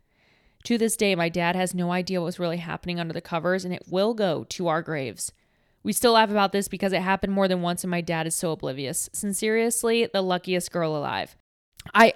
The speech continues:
I will believe you that your dad doesn't know, but I wonder if part of him always wonders. Like, he's like, "Hmm. No. <laughs> Wait. Well, no, they wouldn't do that."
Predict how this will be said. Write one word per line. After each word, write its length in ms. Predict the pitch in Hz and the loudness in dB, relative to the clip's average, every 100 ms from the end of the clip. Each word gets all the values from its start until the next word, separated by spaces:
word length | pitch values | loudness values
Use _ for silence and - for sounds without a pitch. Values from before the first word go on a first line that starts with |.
| - | 8
I 140 | 240 | 8
will 160 | 269 311 | 8 6
believe 460 | 247 220 190 190 | 6 4 2 0
you 180 | 214 233 | 0 2
that 180 | 220 - | 2 2
your 140 | 190 | 2
dad 380 | 180 170 165 175 | 2 2 2 2
doesn't 360 | 180 170 175 165 | 2 2 0 -2
know, 440 | 165 156 160 196 - - - | -2 0 0 -2 -8 -10 2
but 120 | 226 | 6
I 80 | 208 | 6
wonder 420 | 202 202 226 233 | 4 2 2 2
if 380 | - 202 - - | 2 0 0 -4
part 260 | - 190 | 2 4
of 80 | 185 | 2
him 300 | 202 196 196 - | 2 0 -2 0
always 300 | 196 180 165 | 2 2 0
wonders. 460 | 165 151 139 101 | -6 -6 -10 -6
Like, 140 | 185 202 | -4 -2
he's 180 | 247 240 | -2 0
like, 180 | 220 214 - | 0 -2 -12
"Hmm. 400 | 254 196 151 - - _ _ _ _ _ _ _ - - - _ _ _ _ _ _ _ | -8 -8 -8 -12 -20 _ _ _ _ _ _ _ -16 -12 -12 _ _ _ _ _ _ _
No. 960 | 226 208 196 190 185 185 185 180 180 208 - 254 233 262 - - | 0 4 6 6 6 6 6 6 4 4 4 6 6 4 -2 -16
<laughs> 160 | - | -4
Wait. 300 | 247 277 - - - _ _ _ _ _ - | 0 0 -2 -18 -20 _ _ _ _ _ -4
Well, 380 | 285 302 311 - _ _ _ _ _ - | -2 0 -2 -8 _ _ _ _ _ -4
no, 520 | 254 233 220 202 196 | 0 6 8 8 8
they 120 | 233 | 8
wouldn't 240 | 214 196 180 | 8 4 2
do 160 | 175 | 0
that." 240 | 165 160 | 0 0